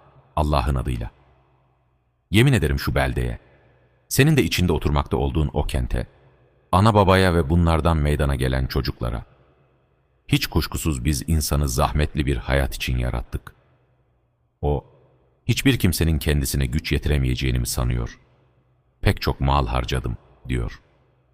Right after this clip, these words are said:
Onu kimsenin görmediğini mi sanıyor? Ona iki göz,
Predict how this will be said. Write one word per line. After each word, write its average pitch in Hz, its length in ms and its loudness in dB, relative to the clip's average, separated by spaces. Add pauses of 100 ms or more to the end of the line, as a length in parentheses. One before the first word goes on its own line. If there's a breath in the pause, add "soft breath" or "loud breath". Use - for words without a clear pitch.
(960)
Onu 85 200 2
kimsenin 71 460 0
görmediğini 67 540 0
mi 64 80 -2
sanıyor? 65 500 -2 (880)
Ona 135 200 4
iki - 200 0
göz, 87 360 2